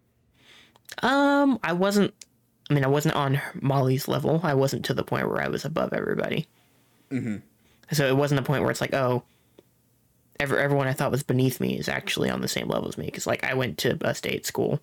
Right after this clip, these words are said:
Speaker 1: 'cause it was legitimately the best school near me for my field.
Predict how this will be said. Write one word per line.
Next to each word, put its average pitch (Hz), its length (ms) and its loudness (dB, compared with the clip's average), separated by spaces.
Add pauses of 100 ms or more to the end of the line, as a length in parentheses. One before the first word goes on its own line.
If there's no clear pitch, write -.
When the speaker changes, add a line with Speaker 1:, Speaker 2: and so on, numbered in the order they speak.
(360)
Speaker 1:
'cause 139 160 -6
it 123 80 0
was 139 140 0
legitimately 131 460 0
the - 180 -4
best - 220 -4
school 135 240 0
near 139 200 0
me - 200 -2
for - 140 -4
my 131 160 -2
field. 60 380 -4